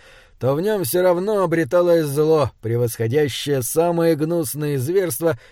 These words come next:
какие ему доводилось лицезреть на телеэкране, и Бадди это знал. Иногда он размышлял, а есть ли другие, подобные ему,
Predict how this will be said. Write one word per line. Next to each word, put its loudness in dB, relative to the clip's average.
какие 0
ему 0
доводилось 2
лицезреть 0
на -6
телеэкране, -2
и -12
Бадди 0
это 0
знал. -6
Иногда -2
он 0
размышлял, 0
а -12
есть 2
ли 4
другие, 2
подобные 0
ему, -2